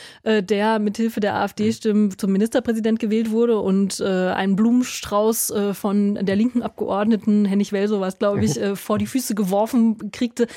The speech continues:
Speaker 1: Also, ähm, d-, was ich damit sagen will, ist, in, die anderen Parteien müssen sich ja auch nicht erst seit gestern mit dieser Frage auseinandersetzen.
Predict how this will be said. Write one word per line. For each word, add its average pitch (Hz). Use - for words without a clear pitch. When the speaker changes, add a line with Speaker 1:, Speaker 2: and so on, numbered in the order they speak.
Speaker 1:
Also, 202
ähm, 208
d-, -
was 208
ich 226
damit 196
sagen 240
will, 202
ist, 185
in, 202
die 196
anderen 233
Parteien 202
müssen 214
sich 208
ja 196
auch 226
nicht 240
erst 208
seit 202
gestern 214
mit 208
dieser 185
Frage 190
auseinandersetzen. 170